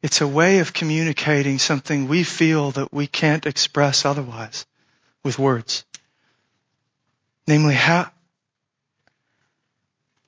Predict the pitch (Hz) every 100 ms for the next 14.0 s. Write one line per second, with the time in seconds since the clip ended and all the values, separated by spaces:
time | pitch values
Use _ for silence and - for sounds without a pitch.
0 | _ _ _ _ _ - - - 196 190
1 | 156 156 196 185 175 165 165 156 180 165
2 | - - 175 160 - - - _ _ _
3 | _ _ _ _ _ _ _ _ _ _
4 | _ _ _ - 175 202 196 185 - 180
5 | 156 170 180 165 151 139 170 175 151 -
6 | 165 156 - - 151 160 131 - _ _
7 | _ _ _ _ _ _ _ - - -
8 | _ _ _ _ _ 131 147 160 - 175
9 | 151 143 135 - 165 - - - - -
10 | - _ _ _ _ _ _ _ _ _
11 | _ _ _ _ _ _ _ _ _ _
12 | _ - 175 190 196 - - - - -
13 | 175 180 123 - 120 - - 120 127 117